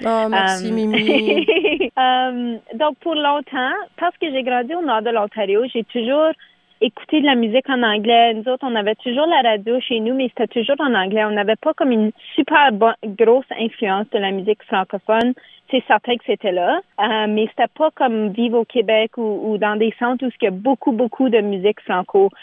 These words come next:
Speaker 2: Donc, au début de ma carrière, euh, mes compositions sortaient vraiment plutôt en anglais.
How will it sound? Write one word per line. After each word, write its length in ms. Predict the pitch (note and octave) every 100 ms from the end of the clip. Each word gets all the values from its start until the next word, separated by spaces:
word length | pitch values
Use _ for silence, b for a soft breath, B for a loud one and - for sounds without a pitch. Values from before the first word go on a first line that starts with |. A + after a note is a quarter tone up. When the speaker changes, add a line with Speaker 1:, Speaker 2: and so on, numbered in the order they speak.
| B B
Speaker 2:
Donc, 220 | - A3 A3 -
au 180 | - C4
début 320 | G#3+ A#3 F#3+
de 120 | B3+ D#4
ma 160 | B3+
carrière, 560 | - A#3 G#3 G3 F#3+ A#3 C4 _
euh, 460 | G3+ G3 F#3+ F#3 F3+ -
mes 300 | G#3+ G#3+ G#3+
compositions 720 | - A#3 A3 C4 A#3 - B3 A#3+
sortaient 280 | A3 A3+
vraiment 380 | G3+ G3 G3+ G#3+ A#3+
plutôt 380 | - G#3 A#3+ A#3
en 160 | G#3
anglais. 500 | F#3+ F3 F3+ F#3+ E3